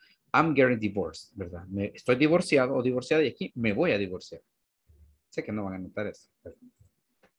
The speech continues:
Ok, so here we have, I'm widowed, ¿verdad? Como que, pues, eh, se murió mi pareja, ¿verdad? Viudo o viuda.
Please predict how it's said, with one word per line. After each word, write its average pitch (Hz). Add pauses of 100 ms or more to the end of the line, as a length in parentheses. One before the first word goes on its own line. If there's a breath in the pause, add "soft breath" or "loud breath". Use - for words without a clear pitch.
(240)
Ok, 165
so 147
here 143
we 139
have, 143
I'm 139
widowed, 156 (200)
¿verdad? 113 (240)
Como 101
que, 87
pues, -
eh, 90 (300)
se - (420)
murió 98
mi 90
pareja, 107 (100)
¿verdad? 104 (380)
Viudo 127
o 101
viuda. 107